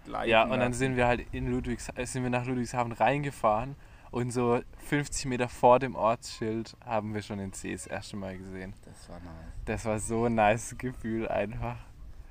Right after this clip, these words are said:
Speaker 1: Das war, glaub, die erste Bro-Fist, die wir uns gegeben haben.
Speaker 2: Echt?
Speaker 1: Ja.
Speaker 2: Nice.
Speaker 1: Außer vielleicht nach dem ersten Tag, aber am
Speaker 2: Bro-Fist.
Speaker 1: zweiten nicht.
Speaker 2: Ja,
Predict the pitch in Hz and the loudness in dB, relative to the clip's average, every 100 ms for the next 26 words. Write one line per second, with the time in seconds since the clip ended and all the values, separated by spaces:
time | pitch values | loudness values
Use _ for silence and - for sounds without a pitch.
0 | - - 101 92 104 - - 98 92 - | -16 -8 -8 -4 -4 -4 -6 -4 -4 -6
1 | 104 95 - - - - 98 92 - 101 | -6 -6 -8 -14 -16 -4 0 0 -2 -8
2 | - - 92 92 90 - - 87 85 82 | -8 -10 -6 -4 -6 -8 -10 -8 -6 -6
3 | 80 - - - - - - - - - | -6 -8 -12 -14 -16 -16 -18 -14 -12 -12
4 | - - - 123 - - - 92 - - | -16 -16 -12 -12 -10 -10 -8 -8 -10 -12
5 | - - - - - - - 98 - 110 | -12 -12 -14 -16 -16 -10 -6 -6 -2 -2
6 | 98 107 95 98 92 - 95 82 82 82 | 0 -2 -6 -4 -6 -6 -10 -12 -10 -10
7 | 85 85 82 - - - - - - - | -8 -8 -8 -10 -12 -12 -12 -14 -14 -16
8 | - - - - - - - - - - | -18 -18 -16 -16 -16 -18 -18 -18 -16 -18
9 | - - - - 104 92 | -18 -16 -14 -8 -4 -4